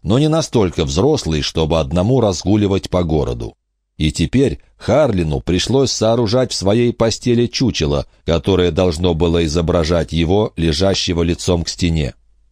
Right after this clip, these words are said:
Из своих джинсов он устроил ноги и спрятал их под одеяло, просто на всякий случай, если мать вернётся домой раньше и захочет его проверить.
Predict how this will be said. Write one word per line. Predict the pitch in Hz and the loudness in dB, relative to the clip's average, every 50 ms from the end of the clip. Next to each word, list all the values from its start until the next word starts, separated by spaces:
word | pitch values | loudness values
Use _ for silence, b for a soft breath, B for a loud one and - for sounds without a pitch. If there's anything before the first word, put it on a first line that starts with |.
| _ _ | _ _
Из | - 90 87 - | -2 -2 0 0
своих | - - 87 90 92 92 87 80 | -2 -2 0 0 0 0 0 -2
джинсов | 76 76 110 147 151 117 - 85 78 - b b b b b _ | -2 0 0 0 0 -2 -2 -4 -6 -6 b b b b b _
он | - 131 143 143 | 0 0 2 0
устроил | 135 - - - - 120 107 98 92 90 | -2 -2 -2 0 2 2 2 2 0 0
ноги | 92 117 143 151 139 117 120 127 - _ | 0 0 0 0 0 0 -2 -2 -2 _
и | - 95 | -2 -2
спрятал | 87 - - 92 95 120 131 117 117 113 120 | -2 -2 0 0 2 2 2 2 2 0 0
их | 110 - | -2 0
под | - 104 104 104 | -2 0 0 0
одеяло, | 110 104 104 104 92 90 87 80 73 69 69 65 - _ _ _ _ _ | 0 0 0 2 2 2 2 0 0 -2 -4 -6 -8 _ _ _ _ _
просто | - - 143 175 - - 120 104 | -2 0 0 0 0 0 0 0
на | 95 92 82 | 0 0 0
всякий | - - 104 110 104 - 104 95 | 0 0 -2 -2 0 -2 -2 -4
случай, | - - 87 87 82 - - 80 73 69 - _ _ _ _ | -2 -2 0 0 0 0 -2 -2 -4 -4 -6 _ _ _ _
если | - 85 92 - - 90 95 | -2 -2 -2 0 0 0 0
мать | 104 117 123 110 - 90 | 2 2 0 0 0 0
вернётся | 95 87 90 92 95 92 82 - 87 82 | 0 0 0 0 0 -2 -2 -2 -2 -2
домой | 76 85 82 82 82 80 78 | 0 0 0 2 2 2 2
раньше | 80 107 135 143 120 - - 110 | 2 2 0 0 -2 -2 -2 -4
и | - - - - | -2 -2 -4 -2
захочет | 76 90 82 - 110 113 107 - - - 85 | 0 -2 -2 0 0 -2 0 -2 -4 -2 -2
его | 87 85 98 92 | 0 0 0 0
проверить. | 78 - 85 85 78 78 71 65 64 62 - - - | 0 0 0 0 2 0 0 -2 -4 -8 -10 -14 -18